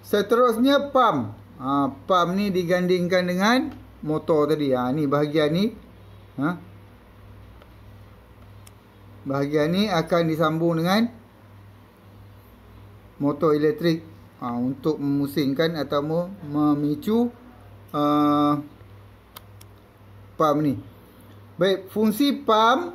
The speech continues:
adalah untuk memindahkan cecair hidrolik dari tangki ke seluruh sistem hidrolik. Ya.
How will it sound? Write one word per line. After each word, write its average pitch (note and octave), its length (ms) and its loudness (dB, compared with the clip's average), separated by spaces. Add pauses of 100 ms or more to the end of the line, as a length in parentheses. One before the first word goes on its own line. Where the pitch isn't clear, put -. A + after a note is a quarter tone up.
(160)
adalah G3+ 480 2
untuk G#3+ 480 0
memindahkan F#3+ 720 0
cecair F#3+ 400 2
hidrolik F3+ 560 2
dari F#3 240 2
tangki A3+ 800 0 (320)
ke A3 240 2
seluruh G3+ 480 2
sistem A3 640 0 (480)
hidrolik. D#3+ 880 2 (240)
Ya. A2+ 560 -8